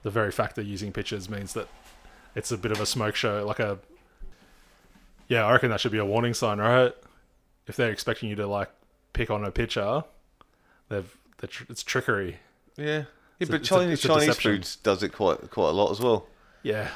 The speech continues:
Speaker 1: they often don't measure up either. I'll tell you one place that does actually come pretty close to the mark. The Top Choice restaurant on Market Street. It's, it's pretty
Speaker 2: Top
Speaker 1: damn
Speaker 2: Choice on
Speaker 1: close.
Speaker 2: Market Street.
Speaker 1: There's the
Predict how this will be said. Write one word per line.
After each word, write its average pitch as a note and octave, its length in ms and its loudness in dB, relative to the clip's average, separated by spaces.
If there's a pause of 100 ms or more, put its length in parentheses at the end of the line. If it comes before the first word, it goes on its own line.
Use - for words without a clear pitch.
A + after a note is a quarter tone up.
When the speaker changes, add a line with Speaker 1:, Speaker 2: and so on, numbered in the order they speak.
Speaker 1:
they C3+ 140 0
often G2+ 240 -2
don't F2 240 -12
measure F#2+ 240 -10
up F#2 140 -8
either. A2+ 380 -4 (440)
I'll A#2+ 60 -10
tell F3+ 140 2
you E3+ 100 6
one C3+ 140 2
place A2+ 220 0
that G2+ 140 -8
does A2 500 -6
actually A2 220 -6
come G#2+ 140 -6
pretty G#2+ 180 -6
close G#2 240 -6
to - 80 -12
the G#2 60 -8
mark. E3 400 -6 (680)
The G#2 220 -6
Top - 300 -6
Choice G#2 400 -6
restaurant G2 440 -6 (220)
on G2+ 140 -8
Market G#2 340 -8
Street. - 400 -10 (720)
It's, - 380 -8
it's A#2 360 -8
pretty G#2+ 760 -8 (160)
Speaker 2:
Top - 80 -12
Speaker 1:
damn G2+ 180 -4
Speaker 2:
Choice - 20 -6
on G2 60 -8
Speaker 1:
close. G2 180 -6 (120)
Speaker 2:
Market - 300 -14
Street. - 280 -20 (840)
Speaker 1:
There's A#2 240 -4
the A2 360 0